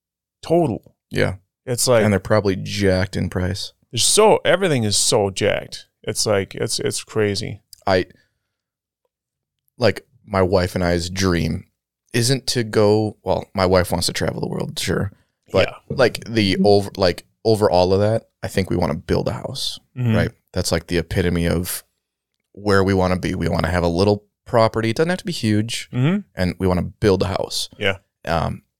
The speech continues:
Speaker 2: but fuck, right now,
Speaker 1: Oh, no way.
Speaker 2: hell with that.
Speaker 1: I think that's why the housing market, one of the big reasons why the housing market is so fucking crazy
Speaker 2: 'Cause
Speaker 1: right now
Speaker 2: wood
Speaker 1: is because
Speaker 2: prices are jacked
Speaker 1: nobody
Speaker 2: up.
Speaker 1: can, I mean, people are still building.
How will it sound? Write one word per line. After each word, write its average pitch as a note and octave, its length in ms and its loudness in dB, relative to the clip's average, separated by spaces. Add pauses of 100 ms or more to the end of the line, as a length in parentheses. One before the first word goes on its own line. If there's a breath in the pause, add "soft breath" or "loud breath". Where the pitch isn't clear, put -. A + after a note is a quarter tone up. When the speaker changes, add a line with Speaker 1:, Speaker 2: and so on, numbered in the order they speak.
(420)
Speaker 2:
but - 160 -12
fuck, - 640 0 (640)
right G2 220 2
now, A#2 480 2 (120)
Speaker 1:
Oh, A2 180 -2
no G2 160 -2
way. F2+ 300 2
Speaker 2:
hell G2+ 260 4
with F2+ 200 -2
that. G2 360 0
Speaker 1:
I B2+ 60 0
think D3 160 2
that's D#3+ 160 2
why D#3+ 120 4
the D3 100 4
housing C3 300 4
market, B2 320 0
one A#2+ 140 2
of C#3 60 0
the A#2 80 2
big A#2+ 240 0
reasons G#2 280 -2
why G2+ 100 4
the F#2+ 100 0
housing G#2 280 -2
market G2 300 -2
is E2+ 80 -4
so - 180 -2
fucking - 360 -6
crazy A2 280 -2
Speaker 2:
'Cause F#2+ 140 2
Speaker 1:
right E2+ 100 -2
now F#2 100 2
Speaker 2:
wood F#2 60 2
Speaker 1:
is G#2+ 60 -2
because - 100 -12
Speaker 2:
prices G#2+ 380 2
are F#2+ 120 0
jacked G2 500 -2
Speaker 1:
nobody F#3+ 200 2
Speaker 2:
up. - 60 -4
Speaker 1:
can, G3+ 160 2
I - 80 -4
mean, D3+ 220 0
people G3 320 0
are A#2+ 80 2
still D3+ 240 4
building. G#2+ 520 2